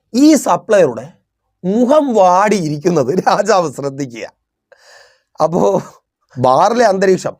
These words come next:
അവിടെ പോകുന്നവർ തന്നെ ഏത് ഭാവത്തിലാണെന്ന് അവിടെ പോകുന്നവർക്ക് അറിയത്തില്ല. ആ ഒരു അവസ്ഥയിൽ അതിനകത്തോട്ട് പോകുന്നതും അവിടെ ആയിരിക്കുന്നതും തിരിച്ചു വരുന്നതും. ഇതിനിടയ്ക്ക് സ്വന്തം ആരോഗ്യത്തെക്കുറിച്ചോ വീട്ടുകാരെക്കുറിച്ചോ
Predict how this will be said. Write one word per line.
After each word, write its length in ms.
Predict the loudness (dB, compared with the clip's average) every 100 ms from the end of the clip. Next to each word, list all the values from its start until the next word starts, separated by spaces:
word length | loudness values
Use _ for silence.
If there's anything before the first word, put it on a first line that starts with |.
| _
അവിടെ 160 | -2 -2 0
പോകുന്നവർ 460 | 0 2 4 2 2 0
തന്നെ 180 | 2 2 4
ഏത് 160 | 4 2 2
ഭാവത്തിലാണെന്ന് 680 | 2 0 0 -2 0 -2 -6 -4
അവിടെ 160 | 0 0 2
പോകുന്നവർക്ക് 520 | 0 2 0 -2 0 0
അറിയത്തില്ല. 400 | 0 0 -4 -16 _ _ -4 0
ആ 20 | 2
ഒരു 80 | 4
അവസ്ഥയിൽ 320 | 2 2 2 2
അതിനകത്തോട്ട് 540 | 2 0 0 0 -2 -2 0
പോകുന്നതും 460 | 0 2 0 0 2
അവിടെ 160 | 2 2 0
ആയിരിക്കുന്നതും 520 | 0 -2 -2 0 0 -2
തിരിച്ചു 260 | -4 -2 -4
വരുന്നതും. 340 | -4 -10 -20 _ -20 -12 -4
ഇതിനിടയ്ക്ക് 520 | -2 0 0 0 0 -2 -2 _ _ _ _ -2
സ്വന്തം 340 | -2 0 0 2
ആരോഗ്യത്തെക്കുറിച്ചോ 800 | 2 0 0 -2 -2 -2 -2 -2 -4 _ _ _ _ _ _ _ _ _ -4
വീട്ടുകാരെക്കുറിച്ചോ 840 | -2 2 2 4 2 0 -4 -6